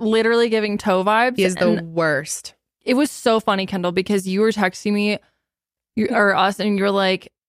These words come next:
Speaker 1: "He's giving Toe vibes," but I didn't know his name. I was like, "Who?" And you're like, "Just guess. His is he looks like a toe." And when you told me that, I was watching their date, and I was like, "This guy kinda looks like a toe." And I sent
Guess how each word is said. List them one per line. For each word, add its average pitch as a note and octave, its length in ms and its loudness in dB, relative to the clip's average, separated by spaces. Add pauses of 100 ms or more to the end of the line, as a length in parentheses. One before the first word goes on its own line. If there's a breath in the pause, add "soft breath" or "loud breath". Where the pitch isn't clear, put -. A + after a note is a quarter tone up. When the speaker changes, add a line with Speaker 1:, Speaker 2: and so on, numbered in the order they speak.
Speaker 1:
"He's G#3 180 -2
giving G#3+ 260 0
Toe G#3 260 0
vibes," E3+ 340 0
but F3+ 120 -2
I F#3+ 80 2
didn't A3 160 0
know A3 120 0
his G#3 140 -4
name. E3+ 280 -2
I F#3+ 80 0
was F#3 100 -4
like, F#3 140 -4
"Who?" G#3 320 2
And F3 80 -2
you're F#3 100 0
like, F#3 200 -2
"Just - 260 -2
guess. G3 280 2
His F#3+ 220 -4 (140)
is F3+ 180 -4 (160)
he A3 140 0
looks G#3+ 200 0
like A3+ 60 -4
a A#3 60 2
toe." G#3+ 320 0
And G3 240 -2
when A3+ 140 2
you C4 180 0
told - 340 -2
me E4 120 2
that, F3+ 220 2
I G3+ 120 2
was G#3 120 -4
watching G3 680 0
their F#3 200 0
date, G3 360 0
and B3 240 0
I B3 60 2
was B3+ 120 -2
like, D4+ 140 -2
"This - 120 -4
guy E5+ 140 -2
kinda B3+ 200 0
looks G#3+ 120 -2
like A4+ 100 -2
a A3+ 60 0
toe." G3+ 240 -2
And B3+ 80 0
I C#4+ 60 0
sent - 180 0